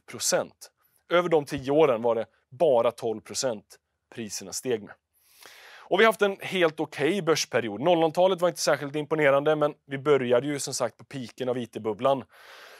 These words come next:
Och sen då dessutom fick en finanskris tjugohundraåtta. Eh, så det var ett ganska skakigt decennie. Men i övrigt, börsen har ju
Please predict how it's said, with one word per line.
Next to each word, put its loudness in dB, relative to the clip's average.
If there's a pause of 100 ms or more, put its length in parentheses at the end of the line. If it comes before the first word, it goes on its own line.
(140)
Och -2
sen 2
då 2
dessutom 0
fick -14
en -8
finanskris -4
tjugohundraåtta. -6 (200)
Eh, -12
så -14 (120)
det -2
var 2
ett -6
ganska 0
skakigt 0
decennie. 0 (640)
Men 0
i 6
övrigt, 2 (280)
börsen -2
har -4
ju -6